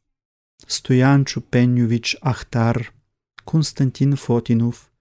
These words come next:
Иван Богоров – Петко Славейков, Неофит Рилски, Райно Попович, доктор Христо Даскалов, Любен Каравелов, Гаврил Кръстевич, Димитър Миладинов, Найден Геров,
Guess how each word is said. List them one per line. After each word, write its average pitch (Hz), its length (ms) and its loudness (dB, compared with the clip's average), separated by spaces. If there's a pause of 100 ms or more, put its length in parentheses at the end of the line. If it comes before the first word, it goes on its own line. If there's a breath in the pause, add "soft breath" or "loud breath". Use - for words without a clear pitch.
(140)
Иван 113 360 2
Богоров – 117 640 -2 (320)
Петко 151 280 0
Славейков, 131 840 -2
Неофит 135 400 2
Рилски, 127 520 0 (480)
Райно 139 320 4
Попович, 123 640 -2
доктор 123 360 -2
Христо 139 420 0
Даскалов, 120 720 -4 (460)
Любен 160 320 4
Каравелов, 120 760 0 (260)
Гаврил 127 360 6
Кръстевич, - 880 -2
Димитър 143 480 2
Миладинов, 123 760 0 (320)
Найден 139 420 4
Геров, 127 520 0